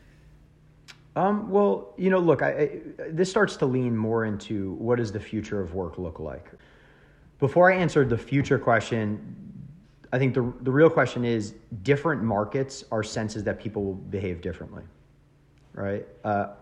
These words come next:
do we believe that face-to-face, uh, goes away? Do we b-, believe that meetings go away? Do we believe people never return to the office? No.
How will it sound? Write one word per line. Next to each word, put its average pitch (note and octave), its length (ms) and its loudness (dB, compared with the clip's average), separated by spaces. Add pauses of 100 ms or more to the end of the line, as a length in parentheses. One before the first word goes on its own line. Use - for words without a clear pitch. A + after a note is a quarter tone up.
(100)
do A#2+ 140 -2
we C3+ 160 2
believe B2 440 2
that A2 160 0
face-to-face, G#2+ 1080 -6 (840)
uh, F#2+ 400 2 (240)
goes A#2 300 2
away? A#2 320 4
Do G#2 140 -4
we G2+ 100 -4
b-, G#2 160 -6
believe A2 460 -2
that G2 180 -2
meetings A2+ 480 0
go A#2 120 0
away? G#2+ 200 2
Do G2+ 120 -4
we F2+ 60 -6
believe G#2 320 -4
people G#2+ 280 -4
never G2 280 -2
return F#2+ 360 -4
to F#2 80 -12
the F2+ 120 -4
office? G#2+ 440 -6
No. A#2+ 260 -4